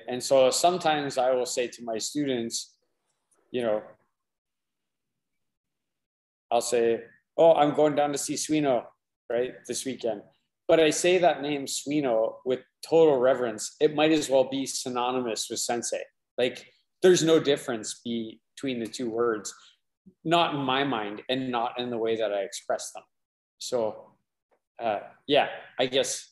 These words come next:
that's my answer. Sensei legacy. <laughs> That's my answer. <laughs>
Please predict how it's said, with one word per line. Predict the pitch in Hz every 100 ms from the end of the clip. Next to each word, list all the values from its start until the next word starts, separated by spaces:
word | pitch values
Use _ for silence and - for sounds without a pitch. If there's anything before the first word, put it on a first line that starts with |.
| _
that's | - 131 139
my |
answer. | 123 113 110 104 - _ _ _ _ _ _ _
Sensei | - - 127 127 123
legacy. | 113 110 107 - - _
<laughs> | - -
That's | 202 -
my | 143 -
answer. | 147 - - - _ _ - -
<laughs> | -